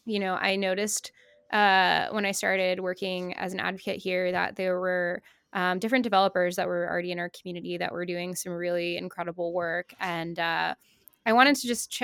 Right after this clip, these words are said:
kinda chat with them informally about what they were working on. And then in those conversations, I was like, "Well, actually, I think it would be cool if we recorded this," because I think a lot of this is knowledge that is helpful for everyone. Um, and, you know, we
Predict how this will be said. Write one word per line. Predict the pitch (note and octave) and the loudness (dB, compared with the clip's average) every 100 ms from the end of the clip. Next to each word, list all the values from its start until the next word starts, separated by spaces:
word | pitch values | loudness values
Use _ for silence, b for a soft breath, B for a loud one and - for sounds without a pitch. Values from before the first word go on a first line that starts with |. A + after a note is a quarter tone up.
| - | -4
kinda | C#4 C4+ | -2 4
chat | A3+ G3+ | 6 6
with | A3+ | 4
them | G#3 | -4
informally | G3+ - F#3+ G3 F#3+ F3+ | -4 -2 -2 -2 0 0
about | F3+ F3 F3+ | 2 2 2
what | F3+ | 0
they | F#3 | -2
were | F3+ F3 | -2 -2
working | F3+ - G3 | -2 -4 -4
on. | F3+ F3+ F3 | -2 -2 -2
And | F3+ | -2
then | F3+ F3+ F3+ B B | -2 -2 -8 B B
in | G#3+ | 0
those | G#3 G3 | 0 2
conversations, | G3+ F#3+ F#3 F#3+ G3 F#3+ F#3+ F#3+ | 0 0 0 -2 0 -2 -2 -4
I | - | -2
was | G3 G3 | -2 0
like, | F#3+ A#3+ | 0 6
"Well, | |
actually, | C#4 F4+ - B4+ | 6 6 6 6
I | A#4+ G4 | 6 2
think | E4+ | 2
it | G#4+ | 2
would | G4 | 2
be | E4+ | 0
cool | - A3+ | 2 2
if | A#3+ | 2
we | A#3+ | -4
recorded | G#3+ G#3 G3 G#3 F#3 | -4 -2 0 0 0
this," | F3 E3+ - | -2 -4 -6
because | F#3+ G3 F#3 F#3 - B B B A3 | -4 0 2 2 -4 B B B 0
I | |
think | B3+ D4 | 2 4
a | |
lot | D4 G#3 G#3 | 6 6 6
of | G#3 | 4
this | G#3 G#3 - | 0 0 -2
is | G3+ G3 | -4 -2
knowledge | F3+ F3+ G3 G3+ - | -2 0 0 -2 -2
that | G3 F3+ - - | 2 2 0 -6
is | G#3 | -10
helpful | - F#3 G3 G3 | -6 -6 -4 -4
for | - | -2
everyone. | - F3+ G#3 A#3+ C4 C#4 D4 B B B | -2 0 2 4 4 4 0 B B B
Um, | G#3+ G#3 G3 G3 F#3 F#3 | 4 6 6 4 0 -4
and, | G#3+ G3 F#3+ F#3+ - | -2 0 0 -2 -4
you | G3+ | -2
know, | F#3+ F#3 F3+ | 0 0 -2
we | G3 G#3 G3+ | -2 -2 -2